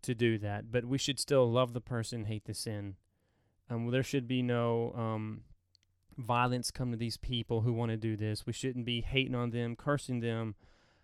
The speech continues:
um, causing problems, anything like, anything like that. Um, we should still, r-, r-, you know,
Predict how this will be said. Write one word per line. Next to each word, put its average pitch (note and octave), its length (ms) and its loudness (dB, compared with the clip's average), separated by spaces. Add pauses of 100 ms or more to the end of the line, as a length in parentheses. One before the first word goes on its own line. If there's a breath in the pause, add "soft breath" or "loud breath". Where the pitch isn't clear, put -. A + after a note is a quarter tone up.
(200 soft breath)
um, A2 340 -6
causing C3 360 -2
problems, B2+ 560 6
anything B2+ 420 -2
like, A2+ 200 -4 (260)
anything A#2+ 420 -4
like A2 240 -6
that. A2 560 2 (640)
Um, G#2+ 480 -2 (220)
we B2+ 60 -4
should - 160 -8
still, B2+ 220 0
r-, A#2 180 -2
r-, - 60 -8 (400)
you A#2 120 -4
know, G2+ 260 -6